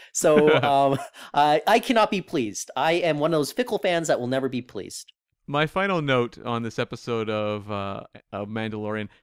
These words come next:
Speaker 2: did you see who directed it?
Speaker 1: Uh, it was a familiar name. Uh, it wasn't the director of, uh, it wasn't Dan Liu who directed the episode of Picard Two, was it?
Speaker 2: No, no, it was Lee Isaac Chung,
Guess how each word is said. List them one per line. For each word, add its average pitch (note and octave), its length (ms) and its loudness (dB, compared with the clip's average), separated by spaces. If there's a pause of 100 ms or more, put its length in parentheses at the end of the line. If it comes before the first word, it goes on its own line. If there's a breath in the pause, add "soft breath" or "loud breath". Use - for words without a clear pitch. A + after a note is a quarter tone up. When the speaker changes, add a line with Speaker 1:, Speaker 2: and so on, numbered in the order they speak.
Speaker 2:
did B2 160 -14
you G#3+ 80 -4
see D4+ 180 -8
who C4 100 -2
directed C#3 420 -2
it? G3 160 -6 (800)
Speaker 1:
Uh, E3 1040 0
it E3 120 -4
was G3 200 -2
a - 40 -8
familiar C#3+ 380 -2
name. G#2+ 540 -4
Uh, A2+ 480 -2 (1400)
it B2+ 80 -8
wasn't B3+ 320 4
the - 60 4
director F3 440 4
of, C3 320 0
uh, B2 460 2 (200)
it - 60 -6
wasn't A3 280 0
Dan C#3 220 4
Liu C#3 140 4
who B2 80 -4
directed A2+ 460 -2
the B2+ 80 -4
episode A#2+ 300 -4
of - 40 -14
Picard B2+ 340 -4
Two, G3+ 200 -4
was - 160 -2
it? B3 100 -6 (680)
Speaker 2:
No, C#3+ 300 0
no, D3 240 2
it E3+ 80 -2
was C#3 220 -2
Lee E3 180 0
Isaac E3+ 380 0
Chung, C#3 440 -2